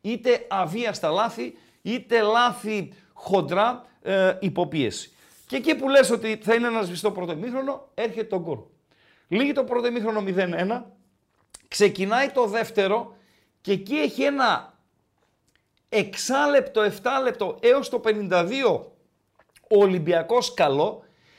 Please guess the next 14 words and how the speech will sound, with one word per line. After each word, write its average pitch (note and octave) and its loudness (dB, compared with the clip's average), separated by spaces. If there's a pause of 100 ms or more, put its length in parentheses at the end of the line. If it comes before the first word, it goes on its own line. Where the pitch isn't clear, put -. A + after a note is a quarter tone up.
(120)
με D#3 -2
διάθεση F#3 0
να F#3 -2
πιέσει G3 -2
τον C#3+ -4
παοκ, F3+ 4 (800)
με D#3 -2
ένα C4 2
σου G#3+ -8
του G#3+ -12
Φορτούνη G#3 -4 (220)
που E3+ -10
φεύγει G#3+ 2 (220)
out, D#3 0